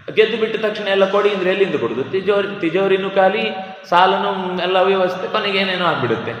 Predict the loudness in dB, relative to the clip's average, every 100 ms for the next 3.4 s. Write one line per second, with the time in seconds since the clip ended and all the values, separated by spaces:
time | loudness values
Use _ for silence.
0 | -2 0 0 -2 0 0 0 0 -2 -4
1 | -4 -4 -4 -4 -4 -4 -2 -2 -2 -6
2 | -10 -14 -18 -6 2 4 2 0 -2 -4
3 | -8 -14 -14